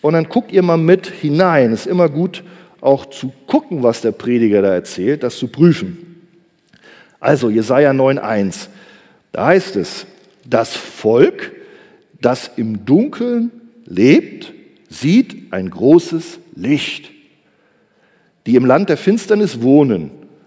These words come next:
Licht leuchtet über ihnen. Du vermehrst den Jubel, du machst die Freude groß.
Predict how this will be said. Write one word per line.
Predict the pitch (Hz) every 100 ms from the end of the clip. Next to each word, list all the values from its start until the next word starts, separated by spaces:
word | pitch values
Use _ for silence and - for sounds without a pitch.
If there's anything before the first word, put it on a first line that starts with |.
| _ _ _
Licht | 190 330 262 -
leuchtet | 170 139 127 - 80 - - - _ - -
über | 277 220 139
ihnen. | 101 98 98 - - - _ _ _ _ _ _ _ _ _ _ _ _ -
Du | 160
vermehrst | - 127 135 127 -
den | 104 95
Jubel, | 113 302 196 104 - - -
du | 123
machst | 147 156 -
die | 120
Freude | - 180 330 302 165
groß. | 104 92 85 -